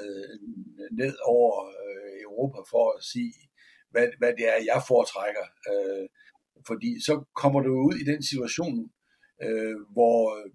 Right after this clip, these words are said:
poli-, enkelte politikere har en flok klienter, øh, sådan a la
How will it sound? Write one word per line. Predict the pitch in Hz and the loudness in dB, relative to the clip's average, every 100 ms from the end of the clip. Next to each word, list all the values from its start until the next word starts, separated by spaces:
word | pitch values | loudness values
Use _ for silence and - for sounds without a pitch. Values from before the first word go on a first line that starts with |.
| _ _ - | _ _ -6
poli-, | 120 156 - 151 | -2 0 0 -4
enkelte | 151 139 | -4 -6
politikere | 131 120 147 151 120 | -6 0 0 0 -4
har | 110 143 131 | 0 2 2
en | 127 113 | -2 -8
flok | - 117 - - | -2 -2 -2 -6
klienter, | 120 127 160 131 98 - _ - | -2 0 0 -4 -10 -12 _ -10
øh, | 104 101 101 - _ - _ | -8 -8 -10 -16 _ -20 _
sådan | - 123 113 110 | -6 -2 0 0
a | 107 | 0
la | 107 | 0